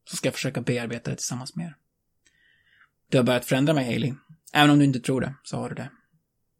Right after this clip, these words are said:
Jag har börjat se lite annorlunda på hur jag vill lösa Gothams problem. Vi ser fortfarande inte öga till öga i allt, men jag börjar närma mig dig. Men det är vissa saker jag inte rubbar på. Som till exempel när någon kidnappar Mouse. Jag förstår att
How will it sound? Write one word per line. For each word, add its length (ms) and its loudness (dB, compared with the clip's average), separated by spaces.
Jag 60 -2
har 60 2
börjat 200 -2
se 160 0
lite 200 -4
annorlunda 340 -6
på 80 -16
hur 60 -4
jag 80 -4
vill 80 -6
lösa 260 -6
Gothams 360 -8
problem. 320 -8
Vi 60 -2
ser 100 6
fortfarande 320 6
inte 180 4
öga 200 0
till 120 -2
öga 180 -2
i 40 -4
allt, 280 -6
men 200 -6
jag 120 -2
börjar 160 2
närma 240 2
mig 180 -4
dig. 320 -4
Men 100 -2
det 80 2
är 20 6
vissa 180 2
saker 260 0
jag 60 -2
inte 100 -6
rubbar 160 -6
på. 240 -10
Som 180 -6
till 100 0
exempel 320 -2
när 80 -2
någon 280 -2
kidnappar 460 -6
Mouse. 420 -6
Jag 80 -2
förstår 160 4
att 340 -4